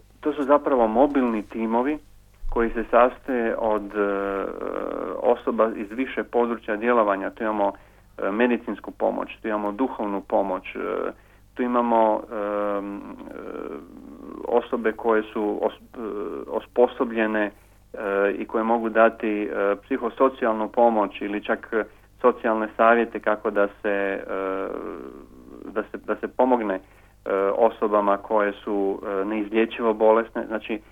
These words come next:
mi prvenstveno govorimo o osobama koje su neizlječivo bolesne, koje su, em, e, na samrti, e, i, i s kojima treba biti, raditi, ali isto također jednako važno s njihovim obiteljima.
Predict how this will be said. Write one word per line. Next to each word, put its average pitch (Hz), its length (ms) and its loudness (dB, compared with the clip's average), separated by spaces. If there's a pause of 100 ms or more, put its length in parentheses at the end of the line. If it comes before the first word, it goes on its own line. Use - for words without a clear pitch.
(220)
mi 120 100 -6
prvenstveno 120 520 -2
govorimo 113 380 0
o 110 40 4
osobama 107 480 -2
koje 104 200 -6
su - 140 -12
neizlječivo 101 600 -4
bolesne, 120 640 0 (380)
koje 104 260 0 (140)
su, 101 340 -4 (100)
em, - 680 -10
e, 67 300 -8
na 104 80 -6 (120)
samrti, 120 480 2
e, 110 80 -6 (760)
i, 107 300 -8
i 113 140 -8
s - 80 -14
kojima 120 280 0
treba 113 500 4 (960)
biti, 240 540 -2
raditi, 117 720 2 (320)
ali 107 200 0
isto 156 240 2
također 117 640 0 (100)
jednako 123 500 2
važno 120 400 2 (220)
s - 20 -8
njihovim 120 280 -2
obiteljima. 95 640 -6